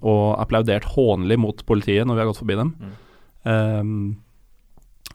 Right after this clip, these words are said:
Speaker 1: så drar du til ditt og ser da denne bensinstasjonen <laughs> som er under, eh, heavy guarding.
Speaker 2: Det er kaos.
Speaker 1: Eh, jeg på min side går ned mot, eh, buss, eh, området i havna der,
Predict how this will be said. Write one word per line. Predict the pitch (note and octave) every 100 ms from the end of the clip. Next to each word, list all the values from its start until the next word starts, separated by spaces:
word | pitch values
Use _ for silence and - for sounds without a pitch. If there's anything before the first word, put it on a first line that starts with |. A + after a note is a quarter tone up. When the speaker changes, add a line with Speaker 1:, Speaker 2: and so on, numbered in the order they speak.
| _ _ -
Speaker 1:
så | - B2+
drar | A#2+ B2
du | A#2+
til | A2+ A#2+
ditt | C#3+ - -
og | -
ser | B2 A#2 A2+
da | A2
denne | G#2 G2+
bensinstasjonen | G#2 G2+ G2+ - - - - A2
<laughs> | -
som | A#2 B2+
er | B2 B2 A#2+
under, | A2+ A2+
eh, | A2+ A2+ A2+ A#2+
heavy | - - G2 A2 A2 A2
guarding. | A2+ F#2+ G2+ A3 A#3 - - - -
Speaker 2:
Det | -
er |
kaos. | - - A#2+ - - _ _
Speaker 1:
Eh, | - C#3+ C#3+
jeg | C3+
på | C3+
min | D#3 A#2
side | C#3+ C3+ D#3 D#3+
går | D3 C#3
ned | A#2
mot, | A#2 A#2+ A#2 - -
eh, | B2+ B2+ B2 A#2+
buss, | A2+ - - -
eh, | A2 G#2 G#2 G#2+ G#2+ A2 G#2+ G#2+ G#2+ A2 A2+ A2 - A#2+ - -
området | B2 A2+ A2 A2
i | A#2+
havna | A2+ F#2+ F2+ F#2
der, | C3+ A3